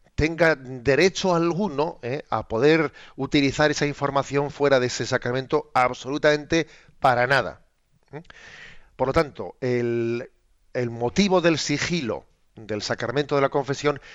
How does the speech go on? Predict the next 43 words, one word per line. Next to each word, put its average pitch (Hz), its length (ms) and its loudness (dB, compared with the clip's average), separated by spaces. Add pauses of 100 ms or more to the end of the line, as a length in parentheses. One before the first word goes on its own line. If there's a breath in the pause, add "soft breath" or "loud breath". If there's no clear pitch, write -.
(160 loud breath)
es - 100 -12
porque 170 220 2
la 151 80 4
Iglesia 151 460 0 (340 soft breath)
cree, 170 380 2 (640)
cree, 143 420 -4
digamos, 120 520 -4
en, 117 180 -2 (480 loud breath)
en 123 160 0
la 123 100 4
sacralidad 120 640 -2
de 147 80 0
la 143 120 0
conciencia. 131 800 -4 (680)
Hay 123 180 -4
una 147 160 2
relación 143 380 0
entre 135 260 -2
u-, 135 160 -6
entre 127 240 -4
una 147 160 -2
persona 147 320 -2
y 147 80 0
Dios 143 280 -2 (360 loud breath)
que 123 140 2
es 147 180 0
íntima 147 500 -2 (300 loud breath)
y 135 100 0
los 123 160 0
demás 147 300 0
no 151 160 -4
tienen 151 320 -2
por 143 160 -2
qué - 80 -2
entrar 143 340 2
en 151 140 -2
ella. 170 400 -4
Y 127 100 -8
un 185 140 -4
sacerdote 180 540 0
está 165 300 2
ahí 190 200 2
presente 160 760 -2